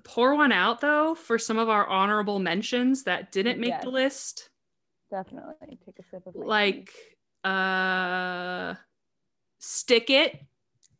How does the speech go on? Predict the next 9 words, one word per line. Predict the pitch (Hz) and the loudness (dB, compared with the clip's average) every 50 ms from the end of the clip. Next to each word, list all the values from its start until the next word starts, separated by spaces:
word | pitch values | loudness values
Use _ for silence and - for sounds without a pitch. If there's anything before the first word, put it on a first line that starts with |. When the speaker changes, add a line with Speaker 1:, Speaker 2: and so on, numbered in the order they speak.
| _ _ | _ _
Speaker 1:
great | - - 208 208 202 202 165 | -4 0 2 2 2 2 0
movie. | 196 190 185 180 180 180 208 | 0 -2 0 0 0 0 0
Speaker 2:
Mm. | 208 196 190 175 151 - - _ _ _ _ _ _ _ _ _ _ _ _ _ _ _ _ | -2 -6 -10 -12 -12 -14 -18 _ _ _ _ _ _ _ _ _ _ _ _ _ _ _ _
Speaker 1:
Um, | 208 202 196 196 196 196 202 - | 4 4 6 4 4 2 -2 -4
Holes, | - - - - 220 220 220 226 226 220 233 254 269 285 285 - - - - - _ _ _ _ _ _ _ _ _ _ _ _ _ _ _ _ _ _ _ _ _ _ - - - | -8 -14 -8 0 4 6 6 8 6 6 6 4 2 2 -2 -4 -6 -6 -8 -12 _ _ _ _ _ _ _ _ _ _ _ _ _ _ _ _ _ _ _ _ _ _ -20 -20 -14
what, | - 202 190 190 214 214 208 202 196 185 - - _ _ _ _ _ | -10 -8 -2 2 4 6 6 6 4 2 -2 -10 _ _ _ _ _
what | - 226 220 208 185 | 0 2 4 4 4
a | 175 | 2
film. | - - 180 113 107 156 208 202 | 0 -2 -2 -2 -2 -4 -6 -6